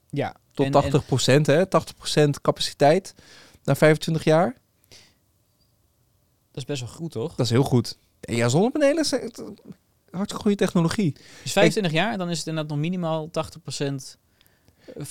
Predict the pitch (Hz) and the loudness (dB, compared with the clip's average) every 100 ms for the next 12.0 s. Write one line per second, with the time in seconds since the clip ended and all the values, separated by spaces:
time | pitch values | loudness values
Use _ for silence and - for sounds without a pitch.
0 | 147 139 - 147 156 175 143 151 - - | 0 0 -4 -2 0 0 0 -2 -4 -6
1 | 110 113 110 - 117 113 123 135 190 185 | -6 -6 -12 -12 -10 -2 2 4 4 4
2 | 175 170 151 185 196 - 190 - 175 175 | 4 2 2 4 4 4 0 4 2 4
3 | 170 156 160 160 160 147 147 135 - 135 | 0 4 4 4 2 0 2 4 2 -4
4 | - 117 113 113 110 - 123 127 139 127 | -4 -6 -6 -6 -6 -8 -8 -4 0 0
5 | 131 - _ _ _ _ _ - - 131 | -2 -6 _ _ _ _ _ -14 0 0
6 | 117 104 - 113 104 107 113 - - _ | 2 -4 -4 -4 -4 -6 -10 -12 -16 _
7 | 143 147 151 139 139 117 - - - - | 2 6 6 4 2 0 -2 -6 -12 -12
8 | 120 _ _ - - - - _ 139 131 | -14 _ _ -20 -20 -20 -20 _ 2 6
9 | 127 127 123 127 127 123 139 139 151 - | 8 8 8 6 4 2 2 2 0 4
10 | 135 151 156 143 147 143 143 135 123 127 | 4 4 4 2 4 4 4 2 2 4
11 | 143 135 127 113 127 135 - 135 123 - | 4 6 4 2 2 2 2 4 2 0